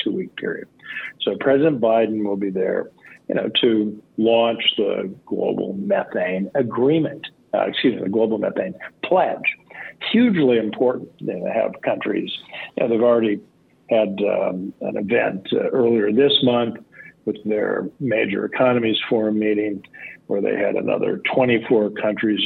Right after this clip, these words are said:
join the global methane pledge to cut, um, thirty percent, uh, of methane globally in the next ten years, making it the single biggest and fastest way to cool the planet. So those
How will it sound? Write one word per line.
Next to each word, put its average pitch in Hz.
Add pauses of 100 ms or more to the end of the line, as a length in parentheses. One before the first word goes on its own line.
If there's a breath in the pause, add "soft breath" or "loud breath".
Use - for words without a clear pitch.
(220)
join 120
the 110
global 104
methane -
pledge - (600 loud breath)
to -
cut, -
um, 95 (320)
thirty 131
percent, 110
uh, 95
of - (340 loud breath)
methane 104
globally 117 (320 soft breath)
in 101
the 98
next -
ten 107
years, 98 (320 loud breath)
making 113
it 98
the 98 (100)
single 113
biggest 95
and - (140)
fastest - (260 loud breath)
way 95
to 92
cool 107
the 92
planet. -
So 120 (300 loud breath)
those 196